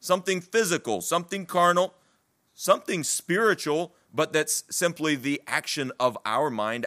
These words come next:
our works, our thoughts, human activity. Physical activity, spiritual activity, but it's ours, our activity.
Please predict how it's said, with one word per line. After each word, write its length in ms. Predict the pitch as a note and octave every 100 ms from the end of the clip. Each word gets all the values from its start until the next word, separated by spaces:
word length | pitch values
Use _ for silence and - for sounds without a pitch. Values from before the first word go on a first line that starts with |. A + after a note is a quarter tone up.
| -
our 300 | A#2+ D3+ C3
works, 600 | A2+ A#2+ - - - - _ _ _ _
our 300 | A2 C#3 D#3
thoughts, 600 | A#2+ A2+ A2+ C#3+ - - _ _ _ _ _ _ _ _ _ _ _ -
human 340 | A3+ G3 D3+ C#3+
activity. 560 | C#3+ - E3+ G#2 D2 _ _ _ _ _ _ _ _ _ _ _ _ _ _ _ _ _ _ _ _ _ _ _ _ _ _ _
Physical 400 | A#2 A#2 A#2+ A#2+
activity, 420 | A#2+ - A#2+ C#3
spiritual 480 | - B2 A2 - G2
activity, 360 | F#2 - G#2+
but 140 | B2 A#2+
it's 100 | A#2
ours, 480 | A#2+ G2+ E2+ - -
our 220 | B2+ C#3 B2
activity. 460 | - C3+ G2+ D#2